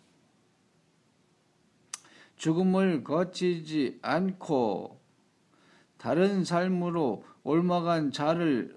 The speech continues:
위한 엘리시움도 존재하지 않았다. 자기 부인은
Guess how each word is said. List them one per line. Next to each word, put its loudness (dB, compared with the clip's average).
위한 2
엘리시움도 4
존재하지 0
않았다. -2
자기 0
부인은 2